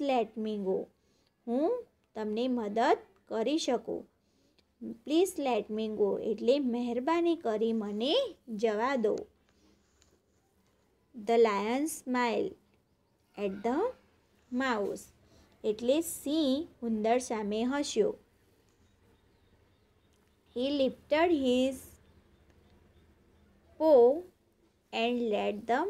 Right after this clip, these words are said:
mouse go. એટલે તેણે પંજો ઊંચો કર્યો અને ઉંદરને જવા દીધો. After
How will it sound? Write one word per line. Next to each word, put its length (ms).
mouse 720
go. 160
એટલે 280
તેણે 460
પંજો 480
ઊંચો 360
કર્યો 600
અને 260
ઉંદરને 680
જવા 340
દીધો. 440
After 340